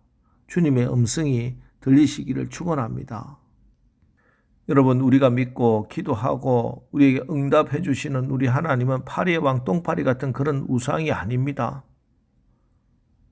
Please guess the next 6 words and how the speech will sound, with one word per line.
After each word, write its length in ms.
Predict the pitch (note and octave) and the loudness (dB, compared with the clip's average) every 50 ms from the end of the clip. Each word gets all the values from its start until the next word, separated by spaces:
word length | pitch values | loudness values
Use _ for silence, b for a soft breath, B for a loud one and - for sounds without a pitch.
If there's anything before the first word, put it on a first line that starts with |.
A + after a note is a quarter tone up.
| _ _ _ _ _ _ _ | _ _ _ _ _ _ _
우리 140 | C#3+ C3+ C#3 | 4 4 6
하나님은 520 | C3 C#3+ E3 D#3+ D3 C3+ C3 C3 C3 C3 | 6 4 4 4 4 4 2 2 0 2
말씀으로 580 | B2 A2 A#2 B2 B2 - E3+ D3+ C#3 C3+ C3+ C3 | 2 2 2 2 0 -2 -2 -2 0 0 0 -2
천지를 800 | B2 - - F#3+ F#3+ F#3 E3 D#3+ C#3+ C#3 C3 B2+ B2 B2 B2+ b b b b b b | -4 -6 -6 -4 -4 -2 0 0 2 2 2 0 0 -4 -8 b b b b b b
지으신 540 | - - E3+ D3+ C3+ A#2+ - D3 C3+ C3 B2 | -4 0 2 2 2 2 0 -2 -4 -4 -2
전능하신 840 | - B2+ B2+ C3 C3+ C#3 D3+ D#3+ E3 E3+ D#3 B2+ - E3 D#3 D#3 C#3+ | 0 2 2 2 2 2 4 4 4 4 2 2 -2 -4 -6 -6 -8